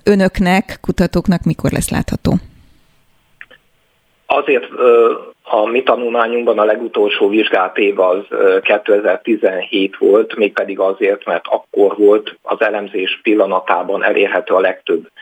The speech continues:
Speaker 2: uniós tagor-, vagy minden
Speaker 1: Mhm.
Speaker 2: uniós tagországra adat. Ezeknek a háztartás, ö, vizsgálatoknak az az egyik problémája valóban, hogy csak késéssel tudnak információt nyújtani.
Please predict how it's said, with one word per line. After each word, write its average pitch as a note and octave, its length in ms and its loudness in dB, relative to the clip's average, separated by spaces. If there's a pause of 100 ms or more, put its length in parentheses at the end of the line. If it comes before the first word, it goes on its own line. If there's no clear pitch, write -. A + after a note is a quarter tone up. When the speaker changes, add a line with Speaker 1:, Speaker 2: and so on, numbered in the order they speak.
(260)
Speaker 2:
uniós G2 440 2
tagor-, G2 340 -2
vagy G#2+ 220 -2
minden G#2 320 0
Speaker 1:
Mhm. F#2 100 4
Speaker 2:
uniós F#2 320 0
tagországra F2+ 800 -2
adat. E2 380 -4 (840)
Ezeknek A#2+ 460 -4
a A#2+ 40 -2
háztartás, A#2 800 -2
ö, G#2+ 220 2
vizsgálatoknak A2 840 0 (320)
az A#2+ 140 -2
az G#2 120 0
egyik G#2+ 280 -2
problémája G2+ 680 2
valóban, G2+ 540 0 (360)
hogy G2 140 0
csak - 180 -2
késéssel G2 720 -4
tudnak F#2 320 -6
információt F#2 800 0
nyújtani. G2 640 -2